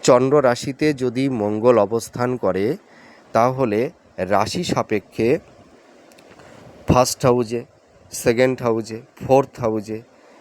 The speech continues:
আহ, সপ্তম হাউজে, অষ্টম হাউজে, আহ, এবং, আহ, দ্বাদশ হাউজে যদি অবস্থান করে থাকে, তাহলে সেটা মাঙ্গলিক, আহ, দোষ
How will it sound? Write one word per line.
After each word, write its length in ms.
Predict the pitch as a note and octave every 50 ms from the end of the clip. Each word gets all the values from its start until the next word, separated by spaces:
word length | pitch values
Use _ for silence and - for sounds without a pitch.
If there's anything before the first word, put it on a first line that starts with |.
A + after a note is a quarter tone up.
| _ _ -
আহ, 760 | G2+ G#2 G#2+ G#2 G#2+ G#2 G#2 G2+ G2 G2 F#2 F2+ F2 F2 F#2
সপ্তম 580 | - - - C3 B2+ - - - D#3+ D3+ C#3+
হাউজে, 440 | C3 B2 A2+ G#2+ A2 G2+ G#2+ G#2 G#2 - _ -
অষ্টম 460 | G2 G#2+ A#2 - - - E3 D3+ C#3+
হাউজে, 440 | C3 A#2 A2 G#2 G#2+ G2 G2+ G#2+ G#2+ - _ _ _ _ - - - - _ _ -
আহ, 260 | G2+ G2+ G#2 G#2 G#2+ A#2+
এবং, 440 | C#3+ B2 A#2+ C3 C3+ C3+ C3+ C3 B2 - _ _ _ _ -
আহ, 580 | - G#2+ G#2 G#2 G#2 G2+ G2+ G2+ G2+ G2 G2 G2 F2+
দ্বাদশ 520 | F#2 A2+ A#2 C3 C3 C#3+ C#3+ B2+ - - - -
হাউজে 360 | A2+ G#2+ G2+ G2+ F2+ G#2+ B2
যদি 380 | A#2+ A2 A2 G#2+ A2+ B2 B2 A#2+ - _ _ -
অবস্থান 520 | - G2 G2 A#2 B2 - - C#3+ C3+ C#3+
করে 240 | C3 - B2+ A#2 A2+
থাকে, 380 | - - G#2+ G2+ - B2 C3+ D3+ _ _ - - - - - -
তাহলে 320 | - A2+ A2 A2 A2 A#2 A#2
সেটা 360 | - - A2 - A#2 A#2+ C3
মাঙ্গলিক, 720 | C3+ A#2 G2+ G2+ G2 G2+ G#2 G#2 G#2 A2 A2+ A2+ B2+ D3 - _ _ _ _ _ _ _ _ -
আহ, 360 | - - F#2 F#2+ F#2+ F#2+ F#2+ F#2
দোষ 300 | F2+ F2 A2+ B2 D#3